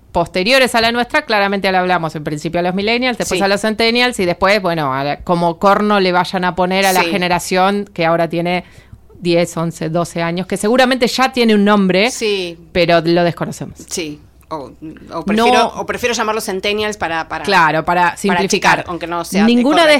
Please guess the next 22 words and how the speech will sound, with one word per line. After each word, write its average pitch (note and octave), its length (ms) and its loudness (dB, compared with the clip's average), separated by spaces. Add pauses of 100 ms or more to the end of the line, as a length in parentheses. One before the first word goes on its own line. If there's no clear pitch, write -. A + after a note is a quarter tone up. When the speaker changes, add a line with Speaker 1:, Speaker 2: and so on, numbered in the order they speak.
(140)
Speaker 1:
estas B3+ 80 2
series C#4 400 0
está A3+ 260 -2
recomendada G#3 680 0
para G3+ 280 0
menos F#3+ 400 -2
que - 140 -4
esa F#3 240 -4
edad, G3 560 0
en E3+ 120 -2
principio, F3 560 -2
Speaker 2:
No, C#4+ 320 2
Speaker 1:
no F#3 300 0
Speaker 2:
menos A#3 160 2
Speaker 1:
menos B3+ 240 2
Speaker 2:
de A3 60 0
Speaker 1:
de G#3+ 340 -2
diez, A3 340 0
once, B3 380 0
Speaker 2:
eso. D#3 300 -6
Speaker 1:
doce A#3 340 0
años. D#4+ 420 0